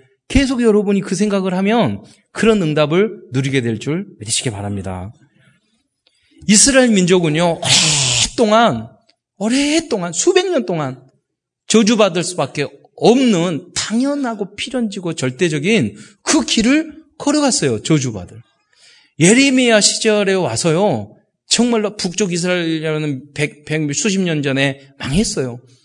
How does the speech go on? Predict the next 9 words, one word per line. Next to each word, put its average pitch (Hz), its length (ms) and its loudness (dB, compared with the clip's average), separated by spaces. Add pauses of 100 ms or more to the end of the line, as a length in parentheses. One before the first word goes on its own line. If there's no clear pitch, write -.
(460)
계속해서 320 800 0
하나님 240 460 0
앞에 180 200 0
악한 135 340 -4
행동을 143 400 -4
하고 123 220 -8
틀린 196 220 -6
행동만 131 440 -6
했어요. 123 240 -8